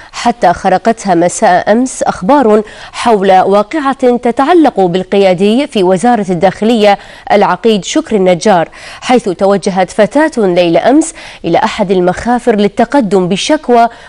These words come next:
ضد القيادي المذكور بدعوى التعدي عليها، ليسارع وزير الداخلية الشيخ أحمد الحمود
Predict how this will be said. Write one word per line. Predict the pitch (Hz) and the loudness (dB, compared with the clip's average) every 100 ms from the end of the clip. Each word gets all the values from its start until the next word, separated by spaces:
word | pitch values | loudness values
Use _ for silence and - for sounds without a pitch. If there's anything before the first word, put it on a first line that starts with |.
| - | -4
ضد | 220 185 | -2 0
القيادي | 190 180 196 190 180 294 277 | -2 0 0 0 2 2 2
المذكور | 247 196 - 254 220 202 - - | 2 -2 -2 0 2 0 -6 -8
بدعوى | - 180 214 196 | -2 0 2 2
التعدي | 196 226 220 311 202 | 0 -2 -2 -2 0
عليها، | 202 180 170 156 180 170 - - - | 0 0 0 -2 -4 -4 -12 -16 -4
ليسارع | 180 165 190 233 214 208 | -2 -2 -4 -2 0 2
وزير | 196 196 180 240 202 | 2 0 0 -2 -2
الداخلية | 170 196 175 196 220 202 180 | 0 -2 -2 -2 0 2 0
الشيخ | 180 - 220 196 | 0 0 0 0
أحمد | 214 - 196 180 | -4 -2 -2 0
الحمود | - 196 220 285 | -2 0 2 2